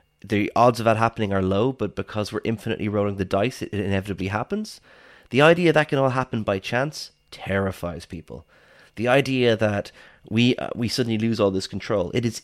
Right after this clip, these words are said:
easier for some people to believe that there was an architect of all this. Uh,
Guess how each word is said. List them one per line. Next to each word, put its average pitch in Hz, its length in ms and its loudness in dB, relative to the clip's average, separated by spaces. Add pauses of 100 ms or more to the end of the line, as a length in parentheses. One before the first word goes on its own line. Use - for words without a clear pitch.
easier 151 540 -2
for 143 160 -6
some 131 280 -4
people 120 360 -2
to - 160 -4
believe 101 560 -2 (460)
that 101 160 2
there 104 100 4
was 101 140 0
an 101 120 -4
architect 110 680 0
of 85 120 -8
all 90 140 -8
this. - 440 -12 (680)
Uh, - 80 -2